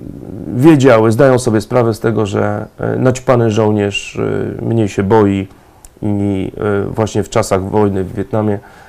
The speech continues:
e, była bardzo popularna gandzia i, i, e, powszechnie ją palono. Było przyzwolenie, no bo, no bo armia musiała, e, być naćpana, żeby mogła dokonywać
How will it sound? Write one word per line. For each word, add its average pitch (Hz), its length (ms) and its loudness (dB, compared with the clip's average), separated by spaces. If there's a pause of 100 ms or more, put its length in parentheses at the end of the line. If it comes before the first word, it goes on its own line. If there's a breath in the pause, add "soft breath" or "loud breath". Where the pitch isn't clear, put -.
(220 loud breath)
e, 110 80 -2
była 101 560 2
bardzo 101 260 2
popularna 98 560 0
gandzia 101 460 2
i, 98 420 -6
i, 98 300 -8
e, 101 420 -8
powszechnie 107 380 -2
ją 101 120 0
palono. 104 400 0 (200 loud breath)
Było 147 220 6
przyzwolenie, 113 680 2 (240 loud breath)
no 117 100 -2
bo, 110 180 2 (400 loud breath)
no 127 100 2
bo 127 200 4
armia 113 260 2
musiała, 98 440 0 (100)
e, 101 160 -4
być 98 220 -6
naćpana, 104 520 0 (360)
żeby 104 240 -2
mogła 101 260 0
dokonywać 98 580 -4